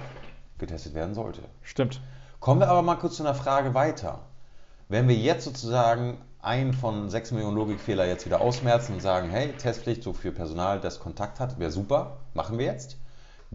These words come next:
Speaker 1: Glaubst du denn, dass wir jetzt mit diesem Winter, der ja scheinbar ein kalter, schwerer, eisiger, frostiger Winter werden soll, laut
Speaker 2: Ja.
Speaker 1: Langzeitmeteorologen, glaubst du, dass wir ungebremst auf einen weiteren Lockdown hinaussteuern?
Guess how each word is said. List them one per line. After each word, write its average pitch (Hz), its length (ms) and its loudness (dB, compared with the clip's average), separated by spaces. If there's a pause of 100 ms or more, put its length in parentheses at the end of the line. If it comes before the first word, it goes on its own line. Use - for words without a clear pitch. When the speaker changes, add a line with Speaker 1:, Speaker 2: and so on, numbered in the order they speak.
Speaker 1:
Glaubst 110 600 8
du 165 180 2
denn, 65 380 -2
dass - 240 -2
wir 101 60 -2
jetzt 156 440 -2
mit 127 200 0
diesem 117 340 0
Winter, 123 420 4
der 92 120 -2
ja 113 140 2
scheinbar 139 420 -2
ein 139 160 -8
kalter, 135 520 2
schwerer, 120 800 2
eisiger, 107 440 0
frostiger 92 460 -2
Winter 90 240 0
werden 85 240 0
soll, 78 420 0
laut 76 180 0
Speaker 2:
Ja. - 100 4 (160)
Speaker 1:
Langzeitmeteorologen, 78 1040 0 (720)
glaubst 160 560 8
du, 170 220 6
dass 135 380 6
wir 139 380 4
ungebremst 127 760 4
auf 104 120 2
einen 98 300 0
weiteren 143 480 0
Lockdown 90 580 2
hinaussteuern? 73 640 -4